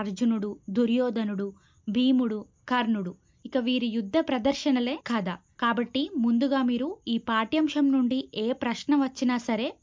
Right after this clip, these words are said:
ముందు కవి పేరు రాసి, పాఠ్యాంశం పేరు రాసి, నేను వీడియోలో చెప్పినట్లుగా ఇక్కడ చూపిస్తున్న హెడ్డింగ్స్ పెట్టి రాయండి. ఇలా హెడ్డింగ్స్ తో రాయటం వల్ల మంచి స్కోర్ అనేది ఉంటుంది.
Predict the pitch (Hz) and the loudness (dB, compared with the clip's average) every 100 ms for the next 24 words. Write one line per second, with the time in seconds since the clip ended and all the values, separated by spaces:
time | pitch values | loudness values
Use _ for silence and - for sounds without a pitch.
0 | _ _ 233 285 294 302 320 - 226 220 | _ _ 2 4 4 0 -4 -4 0 0
1 | 269 277 262 233 190 190 262 349 - 220 | 2 2 4 2 -2 -2 -4 -4 0 0
2 | 220 294 294 302 262 254 240 233 208 220 | 2 2 2 2 0 0 0 0 -2 -2
3 | 294 370 - _ _ - 269 269 262 226 | -4 -6 -8 _ _ 0 4 4 4 2
4 | 226 285 254 311 262 240 269 254 247 240 | 2 2 2 0 -2 -2 0 0 0 -4
5 | 220 214 - - 233 226 247 226 294 - | -4 -4 -6 -4 -4 -4 -4 -4 -4 -2
6 | 277 240 285 392 247 226 349 - - 240 | 0 2 0 0 -2 0 -2 -2 -4 -2
7 | 294 285 202 196 180 175 247 240 226 220 | 0 2 2 0 -2 -4 -2 -2 0 -2
8 | 190 285 294 - 294 262 208 226 233 220 | 0 2 2 2 0 2 0 0 -2 -2
9 | 214 208 233 381 226 220 233 285 - 240 | -2 -2 -4 -6 -4 -2 -4 -8 -2 0
10 | 226 208 202 277 240 196 180 175 | 0 -2 -2 0 0 0 -4 -6